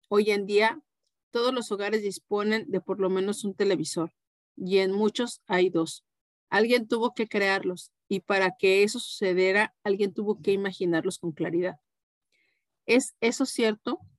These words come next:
solo para los objetivos materiales? No, eso también aplica a toda clase de actividades y procesos. Un coche funciona porque algunos individuos,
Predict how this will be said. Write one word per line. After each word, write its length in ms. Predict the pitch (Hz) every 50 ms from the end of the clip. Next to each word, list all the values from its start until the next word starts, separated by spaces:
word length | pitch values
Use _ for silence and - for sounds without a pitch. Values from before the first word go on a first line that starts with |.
| _ _ _ -
solo 480 | - - - 214 214 220 233 - - _ _ _
para 220 | 190 180 180 175
los 200 | 175 185 - -
objetivos 520 | 185 - - 165 - 190 185 185 185 -
materiales? 680 | 196 175 151 - 170 170 170 156 190 233 370 - - _ _ _ _ _ _ _ _ _ _ _ _
No, 280 | 208 220 254 330 359 381 _ _ _ _ _ -
eso 180 | 214 214 - -
también 340 | 240 233 226 220 220 233 233
aplica 460 | 226 - 214 220 - - 247 240 -
a 100 | 220 208
toda 220 | - 214 208 220 208
clase 320 | - - 208 196 - 226
de 80 | 214 190
actividades 640 | - _ - 185 180 175 175 185 175 185 208 - -
y 40 | -
procesos. 720 | - - - 156 - - 185 - - - 151 - - _ _ _
Un 200 | 220 233 226 220
coche 300 | - 226 220 220 - 247
funciona 600 | - 202 196 175 - 208 208 208 214 214 - _ _ _ _ _ _ _
porque 320 | 202 190 175 - - 180
algunos 480 | 165 175 180 190 196 208 226 233 - -
individuos, 640 | 226 214 208 208 208 196 175 143 160 180 - -